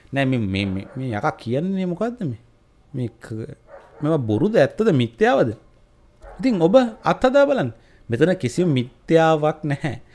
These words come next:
මෙතන තියෙන විද්‍යාව, මේ ශබ්ද විද්‍යාව තුළ ධනාත්මක දේ ඔබගේ මනසෙන් නිකුත් කරන තරංග, අපි ඕරා එක කියන්නේ, ඒ තුළට ආරෝපණය කිරීම තුළ ඔබගේ මනසේ ධනාත්මක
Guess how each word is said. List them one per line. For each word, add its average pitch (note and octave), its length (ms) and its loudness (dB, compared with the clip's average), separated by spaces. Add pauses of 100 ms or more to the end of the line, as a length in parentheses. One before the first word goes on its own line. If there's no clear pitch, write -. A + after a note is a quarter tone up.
(140)
මෙතන A2 260 -4
තියෙන C#3 180 0
විද්‍යාව, G#2 640 -4
මේ A#2 120 -4
ශබ්ද G#2 440 -4
විද්‍යාව A#2 680 0
තුළ C3 280 2 (540)
ධනාත්මක D3+ 720 2
දේ C3+ 380 2 (340)
ඔබගේ C3+ 380 2
මනසෙන් B2+ 420 0
නිකුත් C3+ 280 0
කරන C3+ 220 2
තරංග, B2+ 480 2 (200)
අපි A#2+ 220 -4
ඕරා C3 320 6
එක E3 100 2
කියන්නේ, D3 420 0
ඒ C3+ 220 4
තුළට C3+ 260 0
ආරෝපණය F#3 760 4
කිරීම E3+ 400 2
තුළ A#2 220 2 (540)
ඔබගේ D#3+ 420 4
මනසේ C#3 480 4
ධනාත්මක F3 720 2